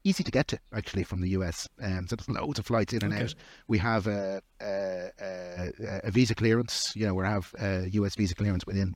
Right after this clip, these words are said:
Speaker 1: within Dublin,
Speaker 2: Interesting.
Speaker 1: um, which makes things a little bit easier. Uh, and, uh, Dublin's a great place to visit, so why wouldn't you wanna have a <laughs>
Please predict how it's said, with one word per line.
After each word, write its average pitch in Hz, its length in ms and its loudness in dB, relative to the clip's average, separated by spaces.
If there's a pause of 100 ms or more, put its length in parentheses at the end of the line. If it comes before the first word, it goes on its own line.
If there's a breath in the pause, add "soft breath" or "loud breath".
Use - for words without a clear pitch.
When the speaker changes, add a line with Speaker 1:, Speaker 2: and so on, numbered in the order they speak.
Speaker 1:
within 92 280 -2
Dublin, 95 380 -2
Speaker 2:
Interesting. - 460 -12
Speaker 1:
um, 95 400 4
which - 160 -6
makes 101 180 0
things 92 180 0
a 95 40 0
little 90 160 2
bit 92 140 -2
easier. 90 400 0 (480 loud breath)
Uh, 95 560 0 (140)
and, 113 580 2 (120)
uh, 107 500 2
Dublin's 135 320 2
a - 20 -2
great 135 200 2
place 127 180 2
to - 80 -4
visit, 139 300 0
so 113 140 -2
why 120 180 2
wouldn't 127 180 0
you 117 80 2
wanna 104 160 -2
have 104 220 -2
a 107 100 -6 (140)
<laughs> - 480 -2